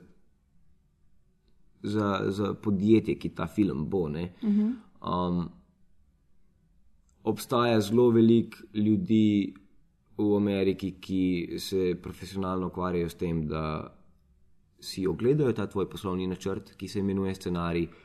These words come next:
Speaker 1: um, si ga preberejo, znajo, um,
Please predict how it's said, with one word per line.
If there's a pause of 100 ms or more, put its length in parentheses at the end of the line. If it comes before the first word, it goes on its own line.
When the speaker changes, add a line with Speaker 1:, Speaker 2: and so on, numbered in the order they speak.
(480)
Speaker 1:
um,
si
ga
preberejo,
znajo, (420)
um,